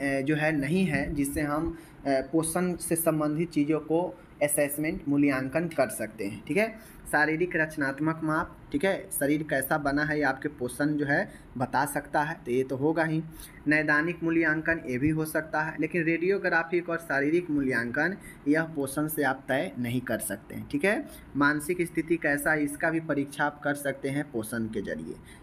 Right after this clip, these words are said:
लेकिन सी जो है इसका right answer होगा। कहता है कि वहम एक विकार है, वहम किस प्रकार का? वहम, ठीक है, वहम मतलब जानते हैं ना, वही वहम एक विकार है। कैसा? पाचन,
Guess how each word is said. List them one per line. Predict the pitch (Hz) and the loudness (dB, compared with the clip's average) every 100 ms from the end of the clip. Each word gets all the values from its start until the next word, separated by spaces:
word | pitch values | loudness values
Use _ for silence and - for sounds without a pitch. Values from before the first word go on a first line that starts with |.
| - | -2
लेकिन | 139 147 156 | 0 2 0
सी | 156 170 180 | 2 2 2
जो | 170 | 2
है | 151 | 2
इसका | 147 147 170 202 | 0 0 0 0
right | 123 117 117 | 0 0 0
answer | 127 117 107 | -4 -4 -8
होगा। | 107 - - - - - - - - | -8 -6 -8 -8 -10 -12 -16 -6 0
कहता | 143 147 180 | 2 2 2
है | 170 180 190 - - - - - - - - - - | 4 2 -2 -12 -20 -20 -20 -20 -18 -16 -18 -18 -2
कि | 160 165 | 2 4
वहम | 147 151 175 196 | 2 0 0 -2
एक | - 180 175 | 0 0 0
विकार | 147 143 143 127 | -2 0 2 2
है, | 120 107 | 0 -2
वहम | 123 147 170 | 0 2 0
किस | - 180 | 0 -2
प्रकार | - 160 151 135 | 0 0 2 0
का? | 135 110 | 0 0
वहम, | 117 135 135 113 - - - - | 2 2 0 -2 -6 -14 -18 -4
ठीक | 165 190 | 0 2
है, | 123 | 0
वहम | 120 139 165 | 0 2 2
मतलब | 156 156 156 | 2 2 0
जानते | 156 147 151 | 2 2 2
हैं | 190 143 | 2 2
ना, | 156 117 - - - - | 2 0 -6 -20 -20 -4
वही | 127 143 120 127 | 0 2 2 0
वहम | 127 165 175 | 0 2 2
एक | 170 | 0
विकार | 147 143 143 139 | 0 2 2 2
है। | 120 104 - | -2 -4 0
कैसा? | 147 147 135 101 - - | 2 2 0 -2 -4 -4
पाचन, | 120 123 156 156 | -2 0 0 0